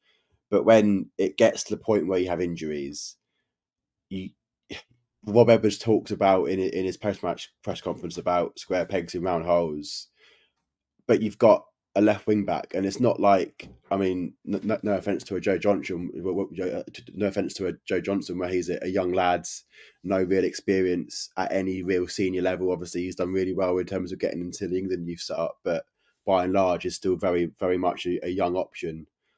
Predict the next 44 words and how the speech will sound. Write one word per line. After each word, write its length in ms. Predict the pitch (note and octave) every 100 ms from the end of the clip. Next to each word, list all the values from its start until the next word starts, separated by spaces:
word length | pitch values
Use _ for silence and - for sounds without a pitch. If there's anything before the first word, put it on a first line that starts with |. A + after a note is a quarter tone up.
| _
Like, 120 | E2+ -
Ryan 280 | A2+ A#2+ G#2
Giles 380 | G#2 G#2 F#2 F#2
was 360 | F2+ E2+ - _ _ _ - E2+ - -
the, 220 | G2+ G2+
the 160 | G2 A2
best 300 | G#2+ F#2+ -
wing 180 | G2+ G2
back 220 | F#2 E2+
in 80 | G2
the 60 |
Championship 540 | F2+ G2 F2+ F2+ - -
last 320 | F#2+ F2+ -
year 260 | G2 F2+ F2
for 480 | - F2 E2+ F2 - _ _ -
an 120 | F#2+
electric 500 | F#2 G2+ - G#2 -
Borough 240 | G#2 F#2
side, 420 | F2+ F#2 F2 E2+ E2+
and 120 | F#2
okay, 340 | F2+ G#2 F#2
he 140 | F2+ F#2+
didn't, 380 | G2 F#2 E2+ - _ _ _ _ _ _ _ -
he, 220 | F#2+ G2
or 100 | F#2+
he 80 | F2
hasn't 240 | G2+ F2+
done 200 | F#2 F2+
too 200 | E2+ F#2+
much 240 | F#2 F2
for 160 | - F#2+
us 260 | F#2 F2 -
when 140 | F2+
he's 220 | F2+ E2+
got 160 | G2 -
the 80 | E2
chance 400 | - G2 F#2+ -
this 160 | E2
season, 260 | E2 E2 D#2+
but 100 | C2+
there 120 | E2+
comes 320 | - G#2 G2
a 60 | G2
time 600 | - G2+ F2 E2 E2 F#2+